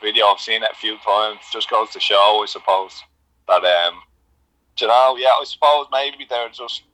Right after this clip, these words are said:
thrilled for someone who would have struggled with injuries and kind of had a game to get over it and got through it, whatever. But, um, no, it was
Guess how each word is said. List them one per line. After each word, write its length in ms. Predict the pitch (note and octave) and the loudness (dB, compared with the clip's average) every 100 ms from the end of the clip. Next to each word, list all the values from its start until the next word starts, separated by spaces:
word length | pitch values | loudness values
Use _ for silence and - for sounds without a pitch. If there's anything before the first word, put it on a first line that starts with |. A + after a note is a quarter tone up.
| _ _ _ _ _ _ _ - | _ _ _ _ _ _ _ -10
thrilled 460 | - C3 C#3+ C#3 - | -2 0 2 0 0
for 140 | B2 | -4
someone 320 | - C#3 C3 | -2 -2 -2
who 260 | B2+ A2+ A2 | -2 -4 -4
would 100 | A2+ | -6
have 100 | A2+ | -4
struggled 360 | A#2+ B2+ B2 A2+ | -2 -2 -2 0
with 80 | |
injuries 500 | G#2+ C3 C#3 A2+ G#2 G2+ | 0 -2 -4 -6 -4 -6
and 120 | G2 F#2 _ - | -8 -12 _ -2
kind 240 | A#2 A#2 A2 | 2 2 0
of 80 | G2+ - _ _ _ _ _ _ _ - | -6 -12 _ _ _ _ _ _ _ -2
had 220 | C3 B2 | 0 2
a 40 | |
game 360 | A2+ A#2 A#2+ A#2+ - | 0 0 0 -4 -10
to 100 | A2 | -4
get 140 | A2 | 0
over 400 | A2+ A#2 A#2 A#2 | 4 4 2 -2
it 140 | A2+ G#2+ G2+ | -2 -2 -2
and 120 | G#2 G2 _ _ _ _ | -4 _ _ _ _ _
got 220 | - A#2 - | -2 -2 -2
through 320 | B2 B2 A#2+ | -8 -6 -6
it, 80 | A2+ | -2
whatever. 280 | A2+ A2 A2 G2+ | -2 0 -2 -4
But, 140 | G2 | -6
um, 340 | G2+ G2 F#2+ _ _ _ _ _ _ _ _ _ _ - | -4 -4 -6 _ _ _ _ _ _ _ _ _ _ -2
no, 240 | G#2+ G#2 | 2 2
it 60 | G2+ | 2
was 300 | A2 G#2 | 0 0